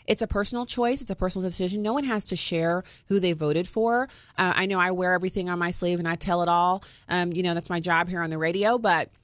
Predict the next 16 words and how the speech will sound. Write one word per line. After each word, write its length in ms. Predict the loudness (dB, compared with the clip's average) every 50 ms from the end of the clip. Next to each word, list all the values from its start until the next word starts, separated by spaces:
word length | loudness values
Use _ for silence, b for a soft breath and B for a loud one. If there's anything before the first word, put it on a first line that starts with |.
| _ _ _ _ _ _ _ _ _ _ _ _ _ _ _ _ -2
for 160 | 0 0 0
Americans 560 | 0 0 0 0 0 0 -2 -4 -4 -2 0
who 80 | 0 0
are 100 | 0 0
finding 280 | 0 0 -2 -2 -2
themselves 640 | -4 -4 -2 -2 0 0 2 2 2 0 -2 -2 -2
with 180 | -2 -2 0 0
lower 240 | 0 0 0 0
taxes 760 | 0 0 0 0 -2 -2 -2 -2 0 0 0 0 0 0 -2 -4
or 320 | -4 -2 -2 0 0 -2 -2
a 60 | -4
better 300 | -2 0 0 0 0 -2
job 500 | -2 0 0 2 2 2 0 -2 -6 -14
prospect 640 | -8 -4 -2 -2 0 -2 -2 -4 -2 -4 -4 -4 -6
or 80 | -8 -6
maybe 380 | -4 -4 -2 -2 -2 -2 -4